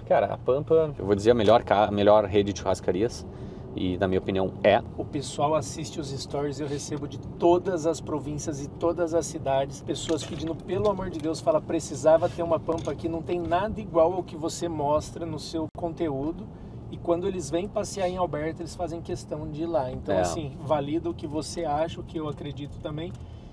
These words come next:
Speaker 2: e o que o, as pessoas têm falado pra mim que assistem de outras províncias.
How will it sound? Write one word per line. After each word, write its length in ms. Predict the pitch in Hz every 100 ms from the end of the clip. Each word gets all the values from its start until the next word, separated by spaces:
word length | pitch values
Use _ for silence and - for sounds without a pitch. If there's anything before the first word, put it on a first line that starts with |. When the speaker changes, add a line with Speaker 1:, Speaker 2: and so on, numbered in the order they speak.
| -
Speaker 2:
e 360 | 196 180 202 254 233
o 100 | 185
que 240 | - 190
o, 360 | 196 220 240 254
as 140 | 202 -
pessoas 360 | 185 202 180
têm 140 | 202 175
falado 400 | 202 185 165 160
pra 180 | 185
mim 200 | 175 160
que 100 | 160
assistem 340 | 170 165 147 165
de 120 | 156
outras 200 | 151 -
províncias. 720 | - 180 151 113 - - -